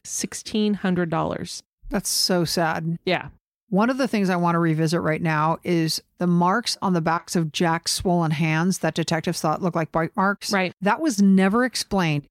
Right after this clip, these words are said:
Speaker 2: in anything that I read.
Speaker 1: But Kathy and I have a theory.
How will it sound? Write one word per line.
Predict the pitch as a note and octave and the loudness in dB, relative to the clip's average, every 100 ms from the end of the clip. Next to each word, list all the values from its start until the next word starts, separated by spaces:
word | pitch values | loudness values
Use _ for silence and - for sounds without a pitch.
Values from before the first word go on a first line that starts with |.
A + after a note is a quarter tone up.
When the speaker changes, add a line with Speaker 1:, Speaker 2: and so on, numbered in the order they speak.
| - | -6
Speaker 2:
in | F#3 F3 - | -2 -2 0
anything | A3 B3 C4 A3 | 2 2 2 2
that | F#3 | 2
I | D#3+ | 2
read. | D3+ C#3+ E3 - _ | 0 -2 -4 -10 _
Speaker 1:
But | - - | -4 0
Kathy | D#4 A4+ F4 | 0 2 2
and | C4 | 2
I | G#3 | 2
have | G#3 | 0
a | E3+ | -2
theory. | - A3 E3+ A2 G3 | 0 2 2 -2 -10